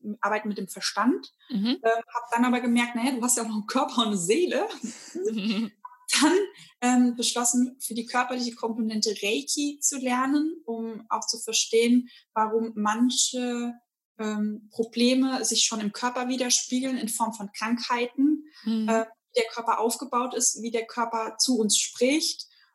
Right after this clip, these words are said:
Speaker 1: Und uns Signale sendet, eigentlich, wenn wir den Körper verstehen würden, hätten wir ganz viele Probleme nicht und wir wären gar nicht mehr so wirklich krank, weil die Krankheit ist eigentlich immer die letzte Lösung vom Körper, dir zu signalisieren, hey, da ist ein Thema, hör doch mal zu.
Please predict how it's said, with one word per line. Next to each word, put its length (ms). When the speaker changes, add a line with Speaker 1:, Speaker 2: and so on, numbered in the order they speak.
Speaker 1:
Und 260
uns 180
Signale 400
sendet, 460
eigentlich, 320
wenn 100
wir 80
den 120
Körper 180
verstehen 340
würden, 140
hätten 180
wir 80
ganz 140
viele 120
Probleme 400
nicht 140
und 80
wir 120
wären 320
gar 160
nicht 180
mehr 80
so 80
wirklich 280
krank, 220
weil 240
die 60
Krankheit 340
ist 140
eigentlich 160
immer 240
die 200
letzte 280
Lösung 260
vom 180
Körper, 300
dir 120
zu 140
signalisieren, 560
hey, 300
da 80
ist 120
ein 100
Thema, 380
hör 100
doch 120
mal 160
zu. 380